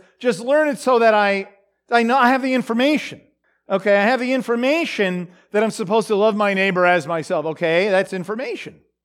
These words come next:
I get it. But how does that become real in my life? It becomes real in my life by interacting with God. And one of the big ways of doing that is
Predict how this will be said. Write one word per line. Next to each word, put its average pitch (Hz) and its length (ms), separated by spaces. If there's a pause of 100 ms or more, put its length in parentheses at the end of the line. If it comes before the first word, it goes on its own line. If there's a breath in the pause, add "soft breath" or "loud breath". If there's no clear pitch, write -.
I 175 60
get 214 120
it. - 80 (420 soft breath)
But 233 180
how 269 520
does 214 200
that 277 160
become 240 400
real 285 500
in 277 180
my 254 280
life? 311 680 (440)
It 233 80
becomes 226 360
real 330 340
in 294 100
my 254 220
life 277 640 (420)
by 233 140
interacting 320 680
with 175 220
God. 247 720 (560)
And 240 300
one 330 220
of 170 280
the 226 120
big 330 360
ways 277 500
of 214 140
doing 349 360
that 220 320
is 226 360